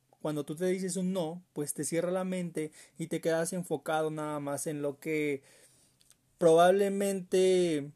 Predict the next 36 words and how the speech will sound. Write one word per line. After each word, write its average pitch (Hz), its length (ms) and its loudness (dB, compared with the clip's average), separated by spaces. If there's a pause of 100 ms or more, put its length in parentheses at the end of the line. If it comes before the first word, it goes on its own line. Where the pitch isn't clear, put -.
(880)
pues, 165 340 -2
es, 185 320 -6
es 180 220 -4
ya 180 340 2
parte 180 320 2
de 175 100 2
ti, 208 240 0
¿no? 151 160 -2
La 147 140 2
negatividad. 143 720 2 (640)
Entonces 165 400 -4
empieza 185 380 2
a 240 40 -6
cuestionarte 196 720 -2
qué 165 100 -6
es 170 60 -4
lo 190 80 -2
que 185 160 -8
quieres, 180 500 2 (300)
hacia 156 220 -2
dónde 202 240 4
vas, 185 520 0 (260)
cómo 175 200 2
lo 214 160 2
puedes 202 260 4
lograr 180 440 2
y 147 160 -4
obviamente, 175 540 -2
como 156 200 -8
te 175 120 -2
digo, 151 300 0
cuál 175 300 2
es 226 100 -4
el 208 120 -2
siguiente 175 340 -6
paso. 190 380 -4